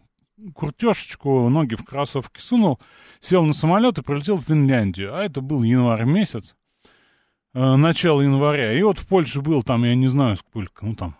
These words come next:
минус три, наверное, да, может, минус пять. А в Финляндии минус тридцать пять.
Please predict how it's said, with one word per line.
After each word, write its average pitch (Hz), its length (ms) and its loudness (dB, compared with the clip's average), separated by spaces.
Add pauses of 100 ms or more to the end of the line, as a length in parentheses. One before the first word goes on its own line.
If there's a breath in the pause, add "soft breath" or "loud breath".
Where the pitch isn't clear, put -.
минус 143 480 2 (220)
три, 107 300 -4
наверное, 80 560 -12
да, 98 160 -8
может, 92 240 -8
минус 123 340 2 (100)
пять. 95 380 -6 (640)
А 104 180 -8
в 98 40 -10
Финляндии 120 640 0
минус 113 600 0
тридцать 139 500 -4
пять. 120 480 -6